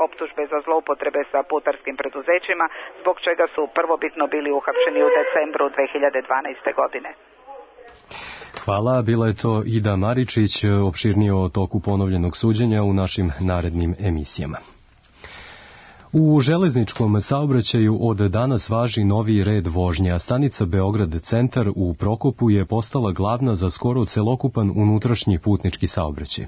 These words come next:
Speaker 2: Dosadašnja glavna železnička stanica na Savskom trgu će i dalje raditi i koristit će se za međunarodne vozove, kao i za liniju Beograd-Novi Sad.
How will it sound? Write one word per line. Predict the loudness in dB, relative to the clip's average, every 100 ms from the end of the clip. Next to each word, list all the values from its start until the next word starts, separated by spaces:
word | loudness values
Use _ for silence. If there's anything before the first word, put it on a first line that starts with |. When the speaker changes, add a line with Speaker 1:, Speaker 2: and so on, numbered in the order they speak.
| -4
Speaker 2:
Dosadašnja | -2 0 0 -2 0 0 2
glavna | 0 0 0
železnička | 0 0 0 0 -2 -4 -6
stanica | -2 0 0 0
na | -2
Savskom | 0 -2 -4 -4 -2
trgu | 0 2 2
će | 2
i | 0
dalje | 2 2 2
raditi | 2 0 0 0 -2 -12 -10 -2
i | 0
koristit | 4 2 2 0
će | 0
se | 2 2
za | 2
međunarodne | 2 2 2 2 0 2
vozove, | 2 2 2 2 2
kao | 2 4
i | 2
za | 2 0
liniju | 2 4 4 2
Beograd-Novi | 2 0 0 0 0 0 -2
Sad. | -4 -4 -4